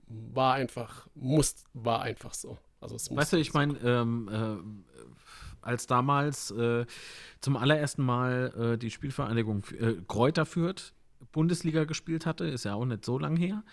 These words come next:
Speaker 2: ähm, das war für die schon klar, dass sie absteigen werden. Die sind auch, äh, ohne Heimsieg, glaub ich, damals abgestiegen.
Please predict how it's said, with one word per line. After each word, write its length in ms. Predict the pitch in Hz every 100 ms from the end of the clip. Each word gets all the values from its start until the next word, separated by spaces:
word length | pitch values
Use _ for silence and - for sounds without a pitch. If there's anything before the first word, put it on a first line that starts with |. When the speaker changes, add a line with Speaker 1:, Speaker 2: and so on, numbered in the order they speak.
| - - - _ -
Speaker 2:
ähm, 500 | 135 135 139 139 135 _ -
das 180 | 131 156
war 100 | 156
für 120 | 160
die 140 | 185
schon 200 | - 151
klar, 260 | 127 139 160
dass 140 | 143
sie 120 | 92
absteigen 560 | 95 - - 95 92 92
werden. 340 | 92 92 98 -
Die 60 | 110
sind 180 | 117
auch, 380 | 107 107 101 -
äh, 340 | 90 101 104 104
ohne 360 | 120 143 147 107
Heimsieg, 440 | 117 165 - 208
glaub 220 | 180 175
ich, 80 | 175
damals 300 | 160 165 160
abgestiegen. 800 | - - 165 - 143 151 185